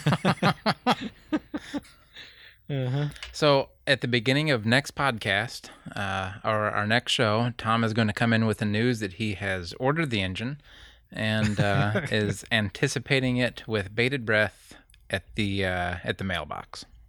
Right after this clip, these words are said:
Speaker 1: right?
Speaker 2: They're, I'm going to neither confirm nor deny.
Speaker 1: No, I'll
Speaker 2: I
Speaker 1: try a
Speaker 2: like
Speaker 1: few more
Speaker 2: that.
Speaker 1: times. Okay.
Speaker 2: Credit for trying.
Speaker 1: Yeah, so I think I'm done. Anything else you wanna cover?
Speaker 2: Nope.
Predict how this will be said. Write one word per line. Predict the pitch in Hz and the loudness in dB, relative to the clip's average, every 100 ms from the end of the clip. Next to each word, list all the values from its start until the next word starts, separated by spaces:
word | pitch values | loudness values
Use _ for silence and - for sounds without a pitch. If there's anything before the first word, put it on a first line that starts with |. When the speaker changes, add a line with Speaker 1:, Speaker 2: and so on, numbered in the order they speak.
| - | -8
Speaker 1:
right? | 110 170 - | 2 2 2
Speaker 2:
They're, | 123 110 120 _ - | -4 -6 -12 _ -12
I'm | 113 117 - - | -10 -10 -14 -8
going | 139 127 | -6 -4
to | 131 | 0
neither | 131 123 | 2 2
confirm | 117 127 107 139 135 131 | 2 -2 -4 -4 -2 -2
nor | 120 117 | -2 -2
deny. | 104 101 92 85 82 - _ _ _ _ - | -2 -2 -4 -6 -8 -12 _ _ _ _ -10
Speaker 1:
No, | 117 101 92 - - - - | -4 -2 -4 -10 -20 -16 -6
I'll | 135 | -4
Speaker 2:
I | |
Speaker 1:
try | 98 117 | 2 2
a | |
Speaker 2:
like | 104 | 2
Speaker 1:
few | 113 | 0
more | 107 101 | 0 0
Speaker 2:
that. | 95 | -2
Speaker 1:
times. | 90 90 - - - | -6 -8 -16 -18 0
Okay. | 156 143 | 2 4
Speaker 2:
Credit | 165 175 | 4 4
for | 170 | -2
trying. | 147 127 127 113 - - | -2 0 0 -2 -8 -6
Speaker 1:
Yeah, | 127 127 120 - | 0 2 2 -2
so | - 135 131 123 113 117 | -2 2 4 4 0 0
I | 135 | 0
think | 175 143 | 0 0
I'm | 147 135 | 2 4
done. | 123 135 143 - - | 4 2 -2 -8 -8
Anything | 120 123 120 127 | -2 0 2 2
else | 127 - | 2 0
you | |
wanna | 135 127 | -2 2
cover? | 147 151 160 - - - _ _ _ _ _ _ | 2 2 0 -6 -20 -20 _ _ _ _ _ _
Speaker 2:
Nope. | 143 196 | -2 -2